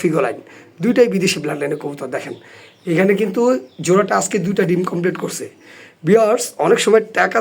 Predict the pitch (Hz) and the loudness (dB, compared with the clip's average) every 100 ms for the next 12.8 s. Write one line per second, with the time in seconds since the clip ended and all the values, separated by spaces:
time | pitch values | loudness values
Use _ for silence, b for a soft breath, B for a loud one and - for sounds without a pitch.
0 | 175 - - 170 160 170 - 226 247 247 | 0 0 -2 -2 -2 -4 4 4 6 2
1 | 220 160 - - - - b b b b | 0 -2 -6 -10 -12 -18 b b b b
2 | b 151 165 240 214 127 135 180 185 233 | b -6 2 2 2 0 0 0 4 4
3 | 254 277 254 - 202 185 202 170 160 160 | 4 2 0 -2 -2 0 0 0 -2 -4
4 | - 175 185 220 202 196 - 208 208 180 | 0 2 4 2 2 0 2 4 4 2
5 | 180 175 226 254 - b b b b 156 | 2 0 0 -2 -6 b b b b 4
6 | 208 226 226 277 285 - 226 170 196 - | 4 6 4 4 2 4 4 4 -2 -4
7 | 117 - _ b b b - - 240 240 | -8 -10 _ b b b -16 -8 0 4
8 | 208 190 190 202 196 196 196 202 196 180 | 6 6 6 4 2 2 4 4 2 2
9 | 170 196 190 208 196 208 196 190 190 180 | 2 2 0 0 2 4 2 0 0 0
10 | 190 196 233 - b b b b - 147 | 0 2 0 -2 b b b b -6 0
11 | 175 202 185 185 202 190 208 247 247 180 | 2 2 2 2 2 4 6 4 4 0
12 | 180 175 175 175 175 180 180 | 0 0 -2 0 0 2 -2